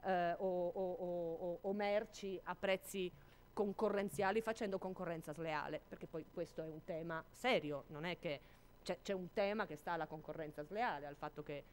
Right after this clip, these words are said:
ti costa meno, non paghi le tasse, non sei alla Camera di Commercio, non hai la partita iva, non c'hai il commercialista, eccetera, eccetera.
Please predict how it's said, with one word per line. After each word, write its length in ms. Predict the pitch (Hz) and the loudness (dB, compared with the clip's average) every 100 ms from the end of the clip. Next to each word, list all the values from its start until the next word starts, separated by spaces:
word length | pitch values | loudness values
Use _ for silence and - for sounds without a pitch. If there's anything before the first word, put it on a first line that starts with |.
| - | -18
ti 100 | - 160 | -16 -4
costa 340 | 165 - 170 | -4 -2 -6
meno, 380 | 160 202 220 220 | -6 -6 -6 -6
non 140 | 170 | -8
paghi 200 | 160 143 | -8 -8
le 120 | 147 | -8
tasse, 480 | - 202 202 214 - | -2 0 0 -2 -6
non 140 | 160 156 | -6 -8
sei 460 | - 147 147 151 | -8 -4 -4 -4
alla 120 | 147 | -8
Camera 260 | 147 151 147 | -8 -8 -8
di 80 | 147 | -8
Commercio, 500 | 151 151 190 208 160 | -8 -4 -2 -2 -4
non 120 | 156 | -2
hai 80 | 151 | -2
la 80 | 151 | -2
partita 340 | 143 - 147 | -6 -10 -10
iva, 440 | 156 202 202 156 - - - - - - | -8 -6 -6 -6 -8 -14 -20 -20 -20 -10
non 120 | 170 | -6
c'hai 120 | 143 | -4
il 60 | 147 | -6
commercialista, 1040 | 156 151 - 156 196 208 196 - 156 151 | -6 -6 -6 -4 0 0 0 -4 -6 -6
eccetera, 400 | - - 160 - | -8 -14 -14 -14
eccetera. 400 | 139 - - - | -14 -16 -18 -18